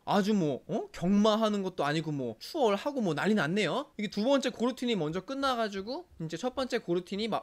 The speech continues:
마무리가 된 다음에 프로그램이 종료가 됩니다. 컴파일 할 때마다 아마 다른 결과를 낳게 되는 거죠. 이번에는 두 번째 고루틴이 다 끝나고 나서 첫 번째 고루틴이 백 번이 실행이 됐네요. 컨텍스트 스위치가 좀 늦게 이루어진 거죠. 야, 뭐, 경마하는 것도 아니고 뭐,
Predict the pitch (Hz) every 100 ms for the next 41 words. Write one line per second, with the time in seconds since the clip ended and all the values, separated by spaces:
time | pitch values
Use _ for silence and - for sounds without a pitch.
0 | - 135 147 165 170 165 139 143 139 160
1 | 269 - 302 277 233 202 214 175 175 160
2 | 143 147 107 - 320 320 277 277 277 277
3 | 240 185 156 151 208 208 226 220 175 190
4 | 190 147 127 165 139 196 196 135 254 -
5 | 196 214 262 254 233 226 214 202 190 _
6 | - 202 254 233 - 208 208 214 - 165
7 | 262 247 240 208 135 165 240 - - 277
8 | 285 262 233 185 202 - 170 233 349 -
9 | 170 - 202 175 247 208 143 139 151 -
10 | 285 294 262 214 202 185 151 - 202 165
11 | 185 165 196 180 175 339 _ 156 151 151
12 | 147 - 170 220 226 226 220 190 175 165
13 | 170 160 147